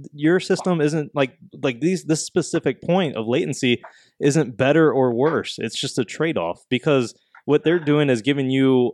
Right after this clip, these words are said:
uh, a pretty much some kind of receipt similar to what you're doing, but then you can get the, the better proof later.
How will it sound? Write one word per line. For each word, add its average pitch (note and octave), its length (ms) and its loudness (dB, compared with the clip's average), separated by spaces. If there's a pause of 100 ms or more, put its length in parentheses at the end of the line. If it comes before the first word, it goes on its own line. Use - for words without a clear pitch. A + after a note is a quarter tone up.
uh, G#2+ 600 0 (160)
a A#2 120 -4
pretty D#3 180 -2
much C#3+ 260 -4
some C#3+ 120 -6
kind D3 160 -4
of A#2+ 80 -2
receipt C#3+ 500 -2 (120)
similar C#3 380 0
to A#2 80 0
what G#2+ 80 -4
you're C#3+ 140 -4
doing, A#2+ 200 0
but G2+ 120 -4
then A#2+ 300 -2
you A#2+ 120 -6
can A#2+ 80 -6
get A2+ 160 -4
the, G2+ 400 -2
the A2 80 -4
better A#2+ 240 -2
proof A#2+ 400 -4
later. A2+ 360 -2